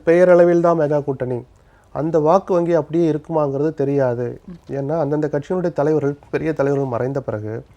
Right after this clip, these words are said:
Speaker 1: அவர்கள் இருந்தபோது அந்த கட்சிகள் பெற்ற வாக்கு சதவீதம் இப்போது இல்லைங்கிறது ஆர் கே நகர்ல இருந்தே ஒரு உரைகள்ல பார்த்து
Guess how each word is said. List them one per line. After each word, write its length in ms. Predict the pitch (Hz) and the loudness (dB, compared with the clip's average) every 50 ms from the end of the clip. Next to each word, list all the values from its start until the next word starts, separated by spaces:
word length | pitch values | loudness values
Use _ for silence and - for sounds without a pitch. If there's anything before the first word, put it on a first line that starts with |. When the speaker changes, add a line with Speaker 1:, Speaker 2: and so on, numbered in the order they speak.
| _ - - - - - - | _ -20 -20 -20 -20 -20 -6
Speaker 1:
அவர்கள் 320 | - - 139 156 156 165 170 | 0 2 4 4 4 4 2
இருந்தபோது 540 | 175 180 202 208 196 196 170 170 180 180 180 | 2 2 0 0 0 0 0 0 2 2 2
அந்த 160 | 165 160 147 | 2 2 0
கட்சிகள் 380 | 143 151 147 - 175 175 160 | -2 -2 -4 -2 -2 -2 -2
பெற்ற 260 | 151 151 147 - 143 139 | -2 -2 -2 -2 -2 -2
வாக்கு 280 | 143 147 143 - 156 | -2 -2 -2 -2 -4
சதவீதம் 420 | 147 147 135 139 131 131 143 151 147 | -4 -4 -4 -2 -2 -2 -4 -4 -4
இப்போது 340 | 135 127 - 139 135 131 127 | -6 -6 -4 -4 -4 -4 -4
இல்லைங்கிறது 500 | 131 143 151 160 151 143 131 123 131 143 | -4 -2 -2 0 0 0 -2 -4 -4 -4
ஆர் 200 | 135 131 139 143 | -2 -2 -4 -4
கே 120 | - 147 | -4 -4
நகர்ல 320 | 143 139 131 127 120 120 120 | -4 -4 -4 -4 -4 -6 -6
இருந்தே 220 | 120 123 123 131 | -6 -8 -8 -6
ஒரு 180 | 135 131 127 123 | -6 -6 -4 -4
உரைகள்ல 480 | 120 123 135 139 131 131 123 123 120 113 - - | -4 -4 -2 -2 -2 -2 -2 -4 -4 -6 -6 -6
பார்த்து 360 | - 123 123 123 - - | -6 -4 -4 -6 -8 -10